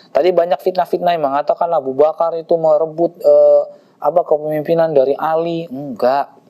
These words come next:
enggak, pemirsa. Enggak. Memang Rasul udah memberikan, eh, isyarat-isyarat. Kemudian juga para sahabat yang lainnya juga bersepakat. Dari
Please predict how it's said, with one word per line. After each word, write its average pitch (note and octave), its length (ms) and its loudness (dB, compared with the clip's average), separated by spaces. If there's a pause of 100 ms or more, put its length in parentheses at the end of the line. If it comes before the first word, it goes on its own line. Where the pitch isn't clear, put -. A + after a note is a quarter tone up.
(120)
enggak, A2 560 -6
pemirsa. G2 320 -14 (480)
Enggak. G#2 400 -4 (480)
Memang F#3+ 560 0 (400)
Rasul F#3 480 2
udah D#3+ 80 4
memberikan, D3+ 560 0 (560)
eh, C#3 400 2
isyarat-isyarat. C3+ 1500 -4 (320)
Kemudian F3 560 4
juga E3+ 400 0
para E3 240 -2
sahabat E3 400 -2
yang E3 160 2
lainnya E3 240 2
juga C#3 240 0
bersepakat. C3+ 960 -6 (240)
Dari D#3 560 2